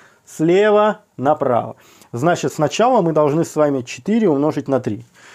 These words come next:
Четыре умножаем на три и получаем двенадцать. Двенадцать делим на шесть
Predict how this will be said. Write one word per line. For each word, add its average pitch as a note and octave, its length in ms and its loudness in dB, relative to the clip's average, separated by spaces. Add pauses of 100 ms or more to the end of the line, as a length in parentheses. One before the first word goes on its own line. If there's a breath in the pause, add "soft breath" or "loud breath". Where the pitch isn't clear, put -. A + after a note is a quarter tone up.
(140 loud breath)
Четыре C#3+ 400 0
умножаем C3+ 500 2
на B2 120 2
три D#3+ 320 0 (720 soft breath)
и C3+ 80 -12
получаем F3+ 640 0 (640)
двенадцать. B2 760 -4 (420 soft breath)
Двенадцать D3 540 0
делим B2 300 0
на B2 140 0
шесть D3 520 -2